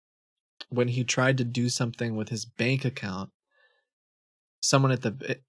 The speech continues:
he gave him his credit card or something, and they charged too much money. They charged, like, more than the ninety dollars or something.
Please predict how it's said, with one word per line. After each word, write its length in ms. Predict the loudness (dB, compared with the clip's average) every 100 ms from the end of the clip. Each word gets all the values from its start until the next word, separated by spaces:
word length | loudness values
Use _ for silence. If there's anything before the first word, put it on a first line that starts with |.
| _
he 200 | 2 6
gave 280 | 8 10 10
him 100 | 10
his 240 | 8 6
credit 320 | 4 2 2 2
card 220 | 0 0
or 80 | -2
something, 400 | -4 -2 -2 0
and 120 | 0
they 120 | 0
charged 600 | 2 4 4 2 -6 -10
too 220 | 0 2
much 300 | 4 2 -2
money. 340 | -4 -2 -4 -6
They 120 | -6
charged, 380 | -4 -2 -2 -2
like, 120 | -4 -4 -6
more 340 | 0 2 2
than 160 | 2 0
the 80 |
ninety 440 | 0 -2 -2 -2 0
dollars 560 | 2 2 2 2 2
or 80 | 0
something. 400 | 0 -2 0 -2